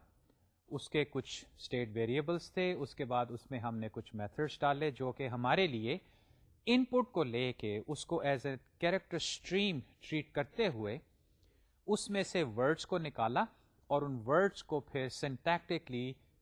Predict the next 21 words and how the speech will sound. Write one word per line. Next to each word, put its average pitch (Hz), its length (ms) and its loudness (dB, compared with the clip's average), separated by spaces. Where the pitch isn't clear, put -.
اس 131 240 -6
کے 139 100 -2
بارے 120 240 2
میں 120 180 -6
فیصلہ 123 300 0
کیا 117 220 -4
کہ 156 140 -8
یہ 139 260 -4
آئیڈینٹیفائر 123 800 0
ہے 135 240 -2
یا 127 140 4
یہ 120 160 2
نمبر 123 520 -2
ہے، 131 220 0
اور 117 200 -4
نمبر 120 420 -2
ہے 127 120 0
تو 131 120 -8
وہ 113 220 -2
انٹیجر 123 520 -4
ہے 127 300 -2